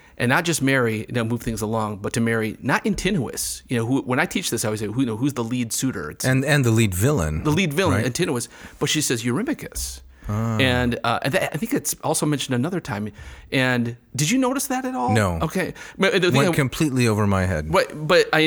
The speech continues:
Speaker 1: I, I'd wonder is, is, again, is this Athena, like Odysseus, just lying a little bit?
Speaker 2: Because this would be adequate to provoke Telemachus?
Speaker 1: I, well, I think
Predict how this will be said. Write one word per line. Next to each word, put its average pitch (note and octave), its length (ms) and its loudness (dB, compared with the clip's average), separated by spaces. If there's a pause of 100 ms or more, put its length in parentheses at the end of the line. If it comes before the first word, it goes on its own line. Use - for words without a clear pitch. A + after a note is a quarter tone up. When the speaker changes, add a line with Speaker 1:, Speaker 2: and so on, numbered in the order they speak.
Speaker 1:
I, D3 60 4
I'd C#3+ 260 2
wonder C#3+ 280 2
is, B2 340 0
is, - 580 -2
again, A#2+ 220 0
is G#2+ 120 -2
this A#2 180 0
Athena, A2 480 0 (220)
like A2+ 220 0
Odysseus, A2 340 -2
just - 220 -8 (260)
lying A2+ 380 -2
a G#2+ 60 -10
little F#2 200 -14
bit? - 200 -10 (260)
Speaker 2:
Because A#2 300 2
this A#2 180 2
would G2+ 140 -2
be G2 200 2
adequate F#2+ 360 0
to G#2 80 -2
provoke G2+ 380 -2
Telemachus? A#2 640 -2
Speaker 1:
I, B2 200 -2
well, E3+ 200 4
I E3 120 6
think E3+ 280 0